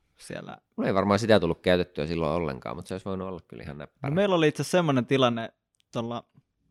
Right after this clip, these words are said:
Speaker 1: viime reissulla, milloinkaan se nyt oli, kaksituhatta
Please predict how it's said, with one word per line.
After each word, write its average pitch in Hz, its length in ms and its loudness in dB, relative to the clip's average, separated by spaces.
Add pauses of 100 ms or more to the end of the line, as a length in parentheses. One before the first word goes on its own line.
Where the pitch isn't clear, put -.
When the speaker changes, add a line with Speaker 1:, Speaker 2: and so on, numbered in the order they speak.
(600)
Speaker 1:
viime 139 260 -2
reissulla, 131 580 -2 (240)
milloinkaan 127 380 -6
se 139 60 -8
nyt 135 140 -8
oli, 131 160 -4
kaksituhatta 131 480 -12